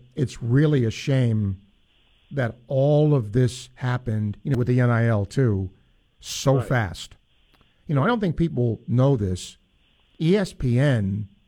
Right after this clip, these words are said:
Speaker 1: requested N I L information from Florida,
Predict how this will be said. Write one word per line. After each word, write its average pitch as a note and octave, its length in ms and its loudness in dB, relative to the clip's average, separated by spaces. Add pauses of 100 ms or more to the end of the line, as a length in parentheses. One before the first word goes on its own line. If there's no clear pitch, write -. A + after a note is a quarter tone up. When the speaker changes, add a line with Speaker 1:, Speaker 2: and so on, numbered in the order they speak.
(680)
Speaker 1:
requested B2 1000 -2 (800)
N C#3+ 140 -2
I C#3 140 2
L D#3 180 4
information A2+ 800 0
from A2+ 220 -2
Florida, A#2+ 540 0